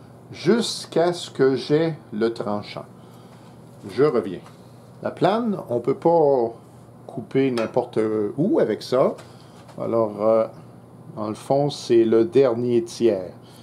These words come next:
Alors, euh, même trois, trois huit est bon.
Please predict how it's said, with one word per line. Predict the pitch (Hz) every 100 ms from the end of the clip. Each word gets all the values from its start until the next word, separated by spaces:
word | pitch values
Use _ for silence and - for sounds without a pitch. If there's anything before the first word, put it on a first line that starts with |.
| - - -
Alors, | 113 110 120 117 110
euh, | 110 113 113 - - - - - -
même | 120 113 110 107 - -
trois, | - 95 95 101 98 95 87 - -
trois | - - 104 107 101
huit | 101 120 -
est | 101
bon. | 90 104